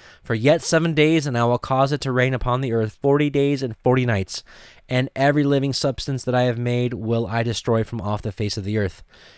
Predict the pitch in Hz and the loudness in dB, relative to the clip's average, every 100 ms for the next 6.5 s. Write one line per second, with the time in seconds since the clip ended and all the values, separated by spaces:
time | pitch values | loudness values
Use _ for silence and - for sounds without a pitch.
0 | - 104 104 123 135 139 135 - 139 139 | -12 -4 0 2 2 2 0 0 0 0
1 | 147 - 135 147 - 143 151 156 127 131 | -4 -4 -2 -2 0 4 6 4 2 2
2 | 123 147 - 151 175 113 92 95 _ - | 0 -2 -4 -2 -2 -2 -6 -8 _ -20
3 | - - - 113 120 139 131 127 - 170 | -20 -18 -8 0 4 4 4 2 2 -4
4 | - 170 165 160 160 - 143 160 151 135 | 0 0 2 2 2 2 4 4 4 0
5 | 113 - 143 139 139 131 131 127 120 117 | 0 0 0 2 4 4 4 0 -4 -4
6 | 123 127 117 107 - | -4 -4 -4 -4 -8